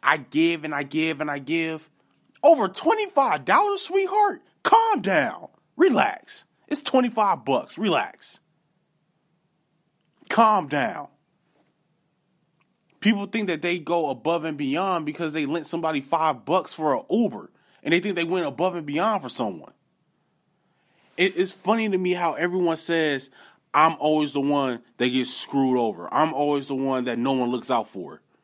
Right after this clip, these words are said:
But yet, everybody is saying, everybody says that they're the one that gets screwed over,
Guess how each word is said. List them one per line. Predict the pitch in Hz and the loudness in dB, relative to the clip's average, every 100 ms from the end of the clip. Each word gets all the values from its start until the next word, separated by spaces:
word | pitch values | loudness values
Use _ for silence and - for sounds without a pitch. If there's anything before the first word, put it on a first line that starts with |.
| _ _ _ _ _ _ _ _ _ _ - | _ _ _ _ _ _ _ _ _ _ -6
But | 131 160 | 0 0
yet, | 147 202 175 - - | 2 0 0 -6 0
everybody | 190 196 175 196 180 180 | 2 2 2 2 2 2
is | 160 - | -2 -2
saying, | 180 170 131 - | 0 0 0 0
everybody | 180 254 302 226 220 202 | 2 4 2 2 0 -2
says | 185 196 190 | -4 -2 -2
that | 170 151 | -2 0
they're | 175 | 2
the | 165 | 2
one | 160 | 0
that | 151 | -2
gets | 147 139 | -4 -6
screwed | - 156 147 | -2 0 2
over, | 143 104 98 | 2 0 -8